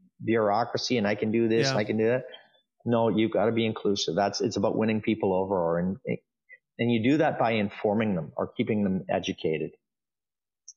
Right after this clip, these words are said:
Speaker 1: And so that's what we did. We did a community strategic plan, and we had met a, uh, gentleman by the name of Doug Griffiths and at the suma convention.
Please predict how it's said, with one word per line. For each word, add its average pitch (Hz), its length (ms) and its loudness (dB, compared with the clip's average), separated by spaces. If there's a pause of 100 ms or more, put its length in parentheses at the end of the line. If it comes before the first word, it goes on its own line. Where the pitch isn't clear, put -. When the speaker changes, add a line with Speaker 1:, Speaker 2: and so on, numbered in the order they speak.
(440)
Speaker 1:
And 127 180 0
so 127 460 2
that's 131 260 0
what 185 100 2
we 120 120 2
did. 104 220 2
We 101 140 2
did 143 200 2
a 196 40 2
community 123 600 0
strategic 98 720 -4
plan, 82 420 -4 (320)
and 101 360 0
we 107 120 2
had 101 160 2
met 117 420 0
a, 98 360 2
uh, 92 180 2
gentleman 98 600 0 (520)
by 104 160 0
the 101 100 2
name 98 180 2
of 92 120 -2
Doug 98 240 0
Griffiths 92 560 -2 (140)
and 90 400 0 (120)
at 90 260 -4
the 92 200 0
suma 113 340 0
convention. 87 680 -2